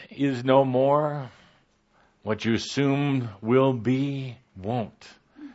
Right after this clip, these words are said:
That pretty much sums up this next year. <laughs> Oh, dear Shaumbra, such a delight, such a delight to, to hear and to feel the humans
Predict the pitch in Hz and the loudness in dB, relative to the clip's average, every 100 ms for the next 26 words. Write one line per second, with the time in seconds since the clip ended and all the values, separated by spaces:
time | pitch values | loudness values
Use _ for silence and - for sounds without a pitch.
0 | _ _ _ - - 78 123 123 156 156 | _ _ _ -20 -20 -2 -2 0 0 2
1 | 151 147 - 151 151 123 165 131 - - | 0 -2 0 0 2 2 2 2 -6 -20
2 | - - - - - - 101 104 110 117 | -20 -20 -20 -18 -14 0 2 2 2 0
3 | 113 - 110 110 87 78 69 - - - | 0 -6 -2 0 0 -4 -10 -18 -18 -12
4 | 104 107 104 90 - - - - - - | -10 -10 -12 -10 -12 -12 -16 -16 -18 -20
5 | - - - - 156 - - - - - | -18 -16 -14 -12 -12 -12 -16 -16 -16 -16
6 | - - - - - - 101 120 117 123 | -18 -18 -20 -20 -20 -4 4 4 6 4
7 | 107 117 110 98 90 - 131 135 120 117 | 4 2 2 2 0 2 0 0 -2 4
8 | 107 98 - - - - 175 - 139 135 | 4 2 -6 -18 -18 -8 -6 -6 -4 2
9 | 123 156 143 - 135 123 101 - - - | 6 4 2 -4 0 2 0 -2 -14 -20
10 | - - - _ _ _ _ _ _ _ | -20 -20 -20 _ _ _ _ _ _ _
11 | _ - - - - - 110 - - 175 | _ -10 -10 -10 -12 -6 -6 -2 6 10
12 | 175 143 101 95 - - 156 165 165 156 | 10 10 2 -2 -2 6 8 10 6 2
13 | 127 113 - 92 - 156 165 165 151 120 | -4 -12 -14 -12 -4 -2 -2 -4 -6 -10